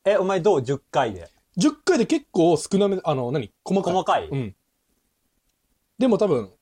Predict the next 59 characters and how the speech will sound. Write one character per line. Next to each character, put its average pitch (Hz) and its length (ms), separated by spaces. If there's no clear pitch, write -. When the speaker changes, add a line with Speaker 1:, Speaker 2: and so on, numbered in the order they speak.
Speaker 2:
ど 208 100
う 311 40
な 170 80
ん 107 60
だ 98 60
ろ 92 120
う。 98 60
Speaker 1:
俺 95 100
振 - 140
っ - 40
て - 160
い 90 120
い？ 78 40
じ 82 120
ゃ 76 60
あ。 - 80
Speaker 2:
う 117 80
ん？ 180 400
こ 135 160
れ 143 60
三 294 320
十 226 100
っ - 40
て - 80
相 247 280
当 320 140
細 294 180
か 294 60
く 233 60
な 123 100
る 101 60
よ。 - 140
Speaker 1:
俺 139 120
細 202 220
か 220 120
い - 20
方 135 60
が 98 100
好 - 60
き - 100
だ 85 120
も 67 120
ん。 - 60
Speaker 2:
う 143 140
ま 147 220
っ。 170 120
Speaker 1:
じ 151 100
ゃ - 20
あ 113 40
十 127 160
回 277 200
に 240 80
し 220 40
と 208 100
こ 247 100
っ 254 40
か、 208 140
俺 131 160
も。 101 260